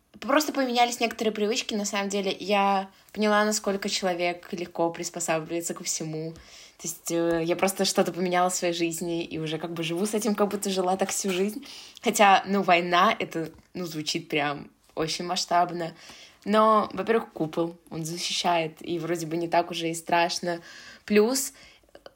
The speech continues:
вот я правда считаю, что когда ты с чем-то встретился, ты его уже как бы не боишься.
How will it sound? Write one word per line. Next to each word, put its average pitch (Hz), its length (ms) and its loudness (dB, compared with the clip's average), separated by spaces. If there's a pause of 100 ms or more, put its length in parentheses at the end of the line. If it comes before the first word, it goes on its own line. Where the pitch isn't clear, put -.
(480)
вот 208 260 2
я 202 300 2
правда 202 280 4
считаю, 196 360 4
что 180 440 4
когда 185 220 4
ты 190 120 -2
с - 40 0
чем-то 196 260 0
встретился, 330 500 2
ты 220 140 -2
его 220 240 2
уже 185 240 -2
как 190 160 0
бы 185 100 2
не 190 100 2
боишься. 156 520 2